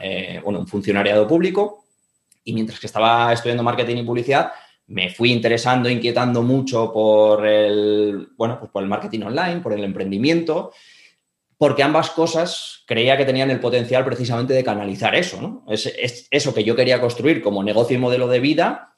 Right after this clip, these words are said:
y aquello otro que me apasionaba, que era hablar en público. Entonces ahí, uf, las dos cosas se vincularon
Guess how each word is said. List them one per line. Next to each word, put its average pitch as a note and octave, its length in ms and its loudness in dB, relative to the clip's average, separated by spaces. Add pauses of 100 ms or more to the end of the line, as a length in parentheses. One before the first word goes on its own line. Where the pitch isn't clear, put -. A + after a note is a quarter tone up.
y G2+ 100 -4
aquello B2+ 360 2
otro G#2+ 200 -2
que G2 80 -4
me F#2+ 100 -4
apasionaba, G2+ 560 -4
que - 60 -4
era G#2 100 0
hablar G2 200 -2
en F#2 120 -8
público. F#2+ 400 -4
Entonces G2+ 280 -4
ahí, C#3 380 -2
uf, - 100 -20 (420)
las G#2 180 -6
dos A#2 120 -2
cosas B2+ 260 -2
se C3 540 2
vincularon C#3+ 680 0